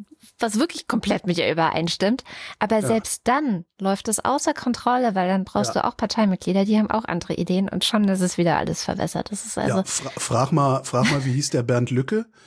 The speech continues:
Speaker 1: <laughs>
Speaker 2: der, der hier die A F D gegründet
Speaker 1: Äh.
Speaker 2: hatte? Der hat ja auch nicht gedacht, dass das irgendwann mal eine Faschopartei wird, obwohl
Speaker 1: Nee.
Speaker 2: ich ihm das einen Tag nach der Gründung schon hätte sagen können, aber er hat ja keiner auf mich hören wollen.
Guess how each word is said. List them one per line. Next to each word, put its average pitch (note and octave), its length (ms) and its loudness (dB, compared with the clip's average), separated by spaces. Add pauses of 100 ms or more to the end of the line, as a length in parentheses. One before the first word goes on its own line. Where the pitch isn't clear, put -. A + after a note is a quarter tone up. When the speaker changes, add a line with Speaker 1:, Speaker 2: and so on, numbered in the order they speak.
(100)
Speaker 1:
<laughs> G#4+ 340 0
Speaker 2:
der, B2 240 4
der C3 200 2
hier C3 120 4
die C3 160 2
A A#2 140 -2
F A#2+ 120 -2
D B2+ 140 0
gegründet E3 440 2
Speaker 1:
Äh. G#3 80 4
Speaker 2:
hatte? F#3+ 260 0 (640)
Der B2+ 140 0
hat D3+ 100 0
ja D3+ 120 2
auch G3 120 0
nicht B3+ 160 0
gedacht, C#3+ 260 0
dass C#3 120 2
das C3+ 160 2
irgendwann C#3+ 320 2
mal C3+ 80 4
eine B2 80 2
Faschopartei C3 760 0
wird, D3 220 0 (480)
obwohl F3+ 320 0
Speaker 1:
Nee. G3+ 80 2
Speaker 2:
ich - 100 -8
ihm F3+ 120 2
das E3+ 200 2 (640)
einen G3 180 2
Tag E3+ 160 2
nach F3+ 140 4
der E3+ 120 0
Gründung G3 300 2
schon D#3+ 160 2
hätte D#3 160 2
sagen E3 340 4
können, A2 320 -2
aber B2 440 0
er A#2+ 100 -2
hat C3+ 180 -4
ja A#2+ 80 -2
keiner C3 220 -4
auf A2+ 160 -6
mich A#2+ 140 -8
hören A2+ 260 -6
wollen. A2+ 240 -14